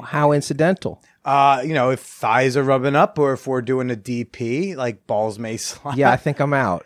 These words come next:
Speaker 2: And that's fine. You,
Speaker 1: <laughs>
Speaker 2: right, and
Speaker 1: But I think I would have to say that.
Speaker 2: Yeah, right. So let's say, like, let's say you're in a little couple, or let's say you're even in a threesome with another fella,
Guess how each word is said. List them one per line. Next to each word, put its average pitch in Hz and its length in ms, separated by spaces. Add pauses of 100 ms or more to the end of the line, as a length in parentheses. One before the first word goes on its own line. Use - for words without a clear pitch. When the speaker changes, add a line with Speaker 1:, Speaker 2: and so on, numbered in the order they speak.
Speaker 2:
And 190 120
that's 214 200
fine. 285 300
You, - 260
Speaker 1:
<laughs> - 0
Speaker 2:
right, - 180
and 247 360
Speaker 1:
But 202 100
I 220 100
think 226 200
I 208 80
would 208 100
have 196 140
to 165 80
say 214 380
that. 87 320
Speaker 2:
Yeah, 254 160
right. 240 220
So 202 120
let's 208 240
say, 202 260
like, 180 240
let's 180 220
say 202 160
you're 180 240
in 175 80
a 170 40
little 170 200
couple, 175 240
or 196 120
let's 190 180
say 196 120
you're 170 140
even 160 260
in 165 140
a 151 40
threesome 135 460
with 113 120
another 123 300
fella, 113 380